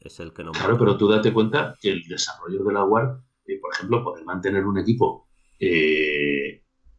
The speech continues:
Speaker 2: so-, los sistemas de competición, o sea, los Jaguares, lo que están haciendo la Super quince, el Super Rugby, es, es una locura a nivel presupuestario.
Speaker 1: Sí.
Speaker 2: O sea, estás manteniendo
Speaker 1: Sí,
Speaker 2: un
Speaker 1: sí,
Speaker 2: equipo
Speaker 1: sí,
Speaker 2: allá.
Speaker 1: pero no solo, no
Speaker 2: Pero
Speaker 1: solo Jaguares, es que tienen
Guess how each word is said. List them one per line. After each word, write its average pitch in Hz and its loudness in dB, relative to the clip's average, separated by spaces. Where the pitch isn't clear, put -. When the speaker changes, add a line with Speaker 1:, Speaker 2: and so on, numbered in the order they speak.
Speaker 2:
so-, - 0
los 104 4
sistemas 131 2
de 101 2
competición, - 0
o 127 4
sea, - -6
los - -10
Jaguares, - -2
lo - -18
que - -20
están - -18
haciendo 82 -10
la - -12
Super - -4
quince, 95 -2
el - -6
Super - 0
Rugby, 90 4
es, - 0
es - -2
una 95 2
locura 82 0
a 87 0
nivel 90 2
presupuestario. 98 -2
Speaker 1:
Sí. 107 -16
Speaker 2:
O - -16
sea, 92 -10
estás - -8
manteniendo 90 0
Speaker 1:
Sí, 107 4
Speaker 2:
un - -
Speaker 1:
sí, 87 2
Speaker 2:
equipo 107 2
Speaker 1:
sí, 135 2
Speaker 2:
allá. 107 4
Speaker 1:
pero 90 -6
no 101 -10
solo, 143 -4
no - -18
Speaker 2:
Pero 113 -8
Speaker 1:
solo 110 0
Jaguares, 104 -4
es 101 -16
que 113 -8
tienen 139 -4